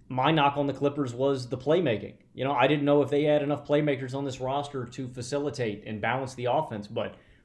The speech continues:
Kawhi has drastically improved in that regard, always spotting cutters, uh, throwing lobs. Paul George has had a drastic improvement in playmaking. We see a lot of cross-court passes.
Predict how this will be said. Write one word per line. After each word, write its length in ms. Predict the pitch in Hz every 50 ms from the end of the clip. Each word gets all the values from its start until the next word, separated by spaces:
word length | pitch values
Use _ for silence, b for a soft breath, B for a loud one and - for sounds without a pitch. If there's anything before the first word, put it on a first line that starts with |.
| b -
Kawhi 560 | - 107 101 110 113 117 135 147 151 151 143
has 120 | 147 135
drastically 540 | 117 123 135 139 143 139 - 139 - 147 139
improved 320 | 135 123 139 143 143 135
in 80 | 139 139
that 160 | 139 139 131
regard, 380 | 131 127 123 131 135 135 131 131
always 340 | - 123 127 131 135 135 127
spotting 420 | 127 - - 135 135 139 135 127
cutters, 500 | 123 - 135 135 135 135 135 131 123 - b b b b b b
uh, 200 | 104 107 98 101
throwing 480 | 104 - 120 127 131 131 135 135 127 120
lobs. 500 | 127 127 131 131 131 131 131 127 123 b b b b b
Paul 220 | - 143 143 139 123
George 320 | 117 131 139 147 143 139
has 80 | 135 127
had 120 | 143 139
a 60 | 135
drastic 420 | 123 120 131 135 135 131 131 147 131
improvement 440 | 135 120 - 143 143 131 - 139 131
in 80 | 123
playmaking. 560 | 127 - 135 135 135 135 131 131 131 131 123
We 40 | 123
see 140 | 123 - 139
a 60 | 127
lot 160 | 120 127 127
of 100 | 127 127
cross-court 540 | - 139 127 131 123 - - - 135 127 127
passes. 520 | - 120 123 131 139 127 123 139 127 120